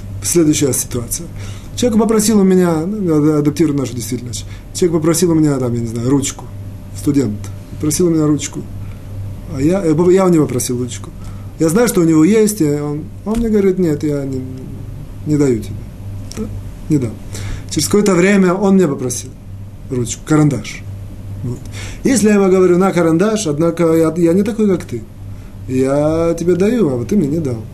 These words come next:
Это значит, что человек, э, называется, он, э, опять же, как-то не при-, при-, припоминает обиду, припоминает то, что он задел. Это запрещено делать. Вот. А если я ему,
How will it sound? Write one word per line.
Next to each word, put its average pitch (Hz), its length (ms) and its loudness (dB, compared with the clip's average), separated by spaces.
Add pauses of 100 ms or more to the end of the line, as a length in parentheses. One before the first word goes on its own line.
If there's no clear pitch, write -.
(520)
Это 180 180 2
значит, 175 340 2
что 151 140 0
человек, 156 260 0
э, 160 120 0
называется, 143 680 0
он, 139 280 2
э, 127 600 2
опять 147 240 2
же, 139 60 -4
как-то 151 300 -4 (160)
не 160 80 4
при-, 165 140 2
при-, 175 180 -4
припоминает 175 640 4
обиду, 143 300 2
припоминает 139 420 -2
то, 131 60 -6
что 131 160 -6
он 127 100 -2
задел. 120 300 -2 (140)
Это 160 160 0
запрещено 180 420 0
делать. 160 200 -2 (960)
Вот. 120 240 -2
А 131 60 0
если 175 340 4
я 180 140 6
ему, 170 600 2